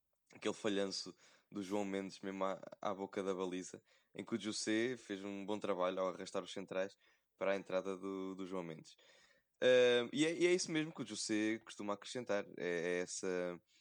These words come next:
esse poderio físico, digamos, ehm, do, do avançado. Ehm,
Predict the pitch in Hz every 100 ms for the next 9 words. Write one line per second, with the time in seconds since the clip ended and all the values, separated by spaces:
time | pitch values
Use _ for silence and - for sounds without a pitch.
0 | - _ - 98 - - 104 104 98 -
1 | 98 95 - 101 90 92 92 - _ _
2 | _ _ - 95 92 90 90 87 87 87
3 | _ _ - _ 90 95 92 90 80 95
4 | 92 95 90 - 78 - _ _ _ -
5 | _ _ _ _ - 131 135 135 135 139
6 | 139 135 139 135 139